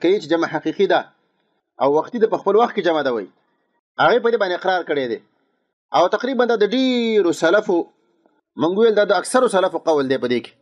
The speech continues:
او دا د اکثر امت مذهب دی چې جمع بین الصلاتین دا په سفر کې، مرض کې، همدارنګه په باران کې دا جمع حقیقي ده. لکه سفر کې مخکې روایتونه ویل. او د باران باره کې وګورئ،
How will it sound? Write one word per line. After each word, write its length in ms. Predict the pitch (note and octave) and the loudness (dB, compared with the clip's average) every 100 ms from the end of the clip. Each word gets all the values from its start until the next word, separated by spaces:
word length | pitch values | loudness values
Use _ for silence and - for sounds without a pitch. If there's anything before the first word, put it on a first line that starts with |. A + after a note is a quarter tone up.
| _ _ _ _ | _ _ _ _
او 100 | - D#3+ | -4 -2
دا 60 | F3+ | -2
د 80 | A#3 | -2
اکثر 260 | B3 A3 F3+ | 0 0 2
امت 260 | G#3+ F#3 D#3+ | 0 2 0
مذهب 320 | C#3+ G#3+ G#3+ | 2 2 4
دی 100 | E3+ - _ _ _ _ _ - | 2 0 _ _ _ _ _ -4
چې 220 | C3+ C3+ | 0 2
جمع 160 | F#3 D#3+ | 2 2
بین 140 | D#3 C#3+ | 0 -2
الصلاتین 760 | C#3 C3+ C3 D3 D#3 F3+ G3+ G#3 G#3 _ _ - | -2 -2 -2 -2 -2 -2 -4 -8 -12 _ _ -4
دا 180 | - D#3+ F3 | 2 2 2
په 400 | E3+ F3 F#3 G3+ G3+ _ _ _ _ _ | 0 2 2 0 -6 _ _ _ _ _
سفر 340 | - C#3 F#3+ G3+ | -2 0 2 0
کې، 240 | G3 F3 D3+ | 0 2 2
مرض 180 | E3+ E3+ | 0 -2
کې، 160 | F3+ E3+ C3 _ _ _ _ _ - | 0 0 0 _ _ _ _ _ -4
همدارنګه 540 | B2+ C3+ D#3+ E3 D#3+ D#3 | -2 2 0 0 -2 0
په 40 | C#3+ | 2
باران 400 | C#3+ D#3+ F3 - | 2 0 -2 -2
کې 640 | E3 C3+ - _ - G2 | -2 -2 -10 _ -10 -4
دا 100 | B2 D#3 | -2 0
جمع 180 | C#3+ C#3 | -2 -4
حقیقي 360 | B2+ A#2+ B2+ G2+ | -10 -6 -6 -6
ده. 60 | - _ _ _ _ _ _ B2 | -10 _ _ _ _ _ _ -8
لکه 140 | D#3+ E3 | -6 -4
سفر 180 | F#3 A3 | -2 0
کې 100 | G3+ | 0
مخکې 160 | G#3 G3+ D#3+ | 0 2 2
روایتونه 320 | D3+ E3+ D3 C#3 | 2 2 0 0
ویل. 160 | A#2 E2 _ _ _ _ _ _ B2+ | -2 -6 _ _ _ _ _ _ -2
او 40 | D3+ | 0
د 80 | E3+ | 2
باران 300 | F#3+ B3 B3+ | 2 2 2
باره 180 | A#3 A3+ | 0 0
کې 120 | A3+ | 0
وګورئ، 320 | G#3+ G3 E3+ | 2 2 0